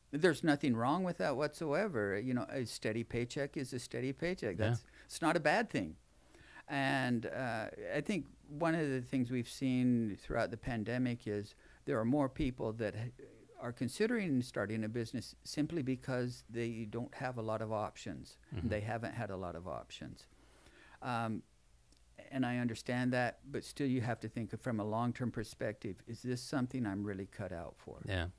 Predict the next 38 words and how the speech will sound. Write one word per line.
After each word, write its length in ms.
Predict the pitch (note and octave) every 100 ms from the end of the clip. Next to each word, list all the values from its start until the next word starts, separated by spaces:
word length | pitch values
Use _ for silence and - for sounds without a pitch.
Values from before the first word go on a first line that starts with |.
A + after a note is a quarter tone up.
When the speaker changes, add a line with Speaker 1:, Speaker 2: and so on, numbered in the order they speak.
| - - _ - -
Speaker 1:
For 140 | -
example, 520 | D3 B2 C#3 B2+ C3 A2
i-, 40 |
if 320 | A2+ F#2+ B2 A2 -
I'm 260 | A#2+ B2 A#2 -
essentially 800 | F2+ A#2+ B2 D3+ C3 - D3 A#2
an 160 | G#2
introverted 640 | G2 A#2+ C3+ A#2+ A#2+ A#2+ A#2+
person, 540 | B2+ A#2 - C3 C3+ - - - - - - - -
well, 280 | D3 G#2+ F2 - - - - - -
if 140 | B2+
I'm 160 | C3 F3
gonna 160 | F3+ D3
be 180 | C3+
involved 360 | B2+ A#2 B2 B2
in 100 | A2+
a 40 |
business 440 | G#2+ A#2+ A2 A#2+ G2+
that 100 | E2
requires 400 | G#2 - G#2+ -
me 120 | A2+
to 80 | G#2
be 160 | G#2+ G2
out 160 | -
there 120 | G2+
selling, 720 | F#2 - A#2+ B2 D3 D#3+ D#3+ D3 - - -
contacting 600 | A2 A#2+ C3 C#3 C#3 C3
people, 420 | D#3 - D#3+ D#3+ - - - - - _ _ - -
you 100 | C#3
know, 120 | C#3
I've 200 | C#3+ F#3+
gotta 280 | A#3+ A#3+ A3
decide, 720 | F3 D3+ - - F#3 G3 C3
you 100 | B2+
know, 180 | A#2+ A#2+
over 220 | D3+ D#3
the 80 | C3+
next 360 | E3+ D3 -